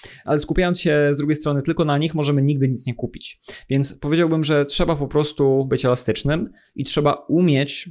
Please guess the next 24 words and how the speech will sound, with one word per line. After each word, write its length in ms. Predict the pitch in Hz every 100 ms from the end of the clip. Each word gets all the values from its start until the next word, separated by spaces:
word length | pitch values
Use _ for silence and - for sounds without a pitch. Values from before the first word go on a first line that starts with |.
| 143
to 80 |
jest 240 | 117 - _
też 160 | 127
pewna 240 | - 135 139
umiejętność, 680 | 135 120 110 143 180 - - _ _ _
dostosować 880 | 127 139 151 160 151 180 156 151 -
cenę 420 | - - 151 139
tego, 400 | 135 - 185 139
co 140 | 139 131
kupujemy, 640 | 131 135 127 117 139 190 - _ _ _ _
do 720 | 127 117 143 139 143 143 143 147 170
naszego 260 | 135 160 151
odbiorcy, 560 | 165 185 135 - - -
tak? 220 | 160 - - -
Czyli 360 | - 147 156 - _ -
możemy 380 | 131 143 208 151
wziąć 220 | 123 117
pod 160 | - 127
uwagę 560 | 113 117 110 107 110 - _ _
i 100 | 151
parter, 520 | - 131 120 92 120 - _ -
i 120 | 135
ostatnie 400 | 147 175 175 147
piętro, 540 | 135 120 113 - 104